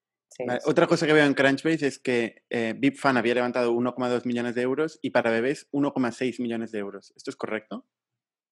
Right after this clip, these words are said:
Speaker 1: Uno coma seis millones,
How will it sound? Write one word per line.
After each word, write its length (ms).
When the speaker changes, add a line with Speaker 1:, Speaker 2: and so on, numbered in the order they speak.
Speaker 1:
Uno 200
coma 200
seis 340
millones, 840